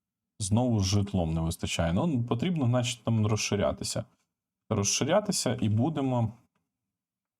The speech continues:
е, розширяти наше житло. М, сто п'ятдесят потрібно, так? Подвійна хатинка, а ну як вона буде виглядати. Мгм, вона вже двохповерхова.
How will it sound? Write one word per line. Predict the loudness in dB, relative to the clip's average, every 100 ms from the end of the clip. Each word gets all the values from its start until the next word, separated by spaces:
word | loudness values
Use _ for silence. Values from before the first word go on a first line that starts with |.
| _ -6 0
е, | 2 4 4 2
розширяти | 0 0 2 2 2 2
наше | 2 2 0 -2
житло. | 0 -2 -2 0 0 -2 -8 _ _ _ _ _ _ _ _ _ -2
М, | 2 2
сто | 2 0 -2
п'ятдесят | 0 0 0 -2 -2
потрібно, | -6 -6 -6 -4 -6
так? | -4 -6 -6 -14 _ _ _ _ _ _ _
Подвійна | -2 0 0 0
хатинка, | -2 -4 -4 -2 0
а |
ну | 0
як | -2 -2
вона | -4
буде | -4 -4
виглядати. | -2 -2 -2 -2 -4 -6 -10 _ _ _ _ _ _ _ _ _ _ -20 -20 -20 -10 0
Мгм, | 2 4 4
вона | 4 4
вже | 2 2
двохповерхова. | 2 0 0 -2 -2 0 0 2 0